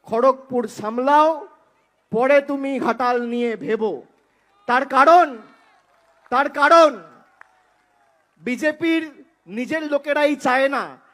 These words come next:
যে এরকম দু নম্বরই লোক, যার পায়ের নখ থেকে শুরু করে মাথার চুল অবধি দু নম্বরই। আমি তো ঢুকতে দিইনি।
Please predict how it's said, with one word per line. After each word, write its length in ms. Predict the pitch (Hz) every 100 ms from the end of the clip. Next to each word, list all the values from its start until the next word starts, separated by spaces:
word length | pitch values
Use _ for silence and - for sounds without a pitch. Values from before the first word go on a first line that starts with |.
| _ _ -
যে 100 | 233
এরকম 540 | 254 269 277 277 294
দু 120 | 240 269
নম্বরই 520 | 294 285 285 277 269
লোক, 400 | 254 285 - - - _ _ _ _ _ _ _
যার 420 | 247 262 294 311 277 - _ _ _ -
পায়ের 380 | 233 277 302 285
নখ 280 | 262 302 -
থেকে 220 | 311 302
শুরু 260 | 277 269 285
করে 260 | 285 285 285
মাথার 400 | 254 254 277 277
চুল 320 | - 285 320
অবধি 320 | 320 302 302
দু 140 | 269 262
নম্বরই। 540 | 269 247 233 190 127 - _ _ _ _ _
আমি 220 | 220 302
তো 120 | 339
ঢুকতে 440 | 311 233 302 - 330
দিইনি। 480 | 302 330 294 165